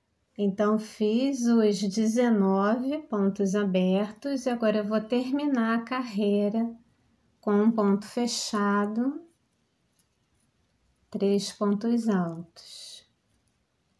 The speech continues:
dois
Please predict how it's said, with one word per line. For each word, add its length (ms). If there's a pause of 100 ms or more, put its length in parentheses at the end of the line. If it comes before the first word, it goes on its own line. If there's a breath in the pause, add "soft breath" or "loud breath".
(1400)
dois 1200